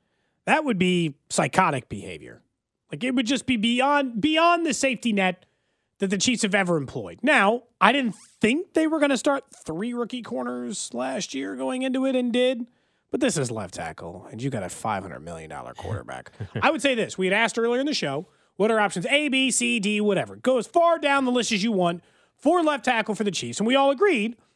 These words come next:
Speaker 1: that, uh, getting a deal done with Orlando Brown Junior at your price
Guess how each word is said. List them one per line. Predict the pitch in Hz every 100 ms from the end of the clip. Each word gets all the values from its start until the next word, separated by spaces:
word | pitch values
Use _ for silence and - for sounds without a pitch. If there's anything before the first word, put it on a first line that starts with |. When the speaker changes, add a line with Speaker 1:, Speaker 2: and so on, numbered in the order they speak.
| _
Speaker 1:
that, | 190
uh, | 208 208 190
getting | 156 190 277
a |
deal | 330 247 254
done | 247
with | 254
Orlando | 311 233 214
Brown | 254 277 302
Junior | 220 175 202
at | 175 208
your | 254
price | 277 277 160 190 - -